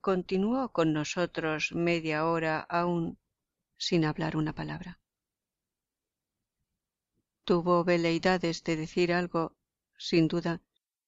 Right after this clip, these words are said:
en defensa de sus amigas ofendidas. Pero el manifiesto espíritu agresivo de Brocua,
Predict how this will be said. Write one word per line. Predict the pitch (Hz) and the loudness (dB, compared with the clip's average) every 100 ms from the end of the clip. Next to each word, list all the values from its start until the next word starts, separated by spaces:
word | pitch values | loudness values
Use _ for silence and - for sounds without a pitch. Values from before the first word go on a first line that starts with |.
| _ - | _ 0
en | 190 | 0
defensa | 180 - 226 220 196 | 0 0 0 2 0
de | 165 | 0
sus | 165 160 | -2 -2
amigas | 160 165 165 156 - | 2 2 2 -2 -6
ofendidas. | - 156 151 160 165 - _ _ _ _ _ _ _ _ _ _ _ _ _ _ _ _ _ _ | -6 -4 -4 -6 -8 -10 _ _ _ _ _ _ _ _ _ _ _ _ _ _ _ _ _ _
Pero | 226 214 208 | -2 0 2
el | 202 | 4
manifiesto | 202 202 202 262 269 - - 160 160 | 4 4 2 -2 -2 -6 -4 -2 -2
espíritu | 156 - 196 180 160 - 156 | -4 -4 -2 0 -2 0 0
agresivo | 151 160 - 190 170 160 | 0 -4 -2 0 0 0
de | 175 | 0
Brocua, | - 175 - 156 | 0 -2 -2 -6